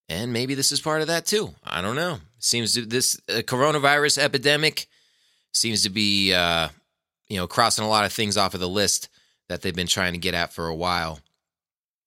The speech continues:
But regardless of that, I hope everyone's doing well out there,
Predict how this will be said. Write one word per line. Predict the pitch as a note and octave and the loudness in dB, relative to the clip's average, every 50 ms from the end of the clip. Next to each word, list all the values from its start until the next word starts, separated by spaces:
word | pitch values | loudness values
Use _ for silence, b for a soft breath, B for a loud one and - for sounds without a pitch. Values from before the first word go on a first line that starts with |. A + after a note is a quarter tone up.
| _ _ - - _ - - | _ _ -20 -20 _ -20 -12
But | F2 A2+ C3+ C#3 | -4 -4 -2 -2
regardless | D3 C3 C#3+ D#3 D#3+ D#3+ D#3 - - C#3+ | 0 2 4 4 4 4 2 2 0 0
of | C3 | 2
that, | C3+ D3 D3 C#3 B2+ - - - - _ _ _ _ _ _ _ _ _ _ _ _ _ _ _ _ _ _ _ | 2 2 2 2 0 -2 -6 -10 -10 _ _ _ _ _ _ _ _ _ _ _ _ _ _ _ _ _ _ _
I | - E2 | -6 -2
hope | F2+ A2+ B2 - - | 0 0 2 2 2
everyone's | A#2+ A2 A#2 A#2 A2+ A2+ G2+ F2+ | 0 2 2 0 0 0 2 2
doing | A2 A2 A2 G#2 G2 | 2 2 2 2 4
well | G2+ G2 G2 | 4 4 4
out | G2 F#2 F#2 F#2 - | 4 2 2 0 0
there, | - G2 F#2 F2+ F2 F2 E2 | 0 2 2 4 2 2 0